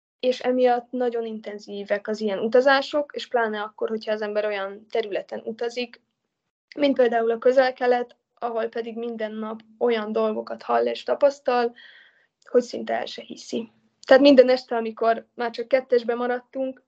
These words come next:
és mondjuk állítottuk fel a sátrunkat egy bokorban, vagy valahol a susnyában, akkor tényleg hüledeztünk minden este, hogy így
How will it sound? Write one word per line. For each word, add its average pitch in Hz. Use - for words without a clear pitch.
és -
mondjuk 226
állítottuk 226
fel 214
a 202
sátrunkat 208
egy -
bokorban, 240
vagy 220
valahol 208
a 202
susnyában, 247
akkor 247
tényleg 226
hüledeztünk 220
minden 214
este, 220
hogy 220
így 220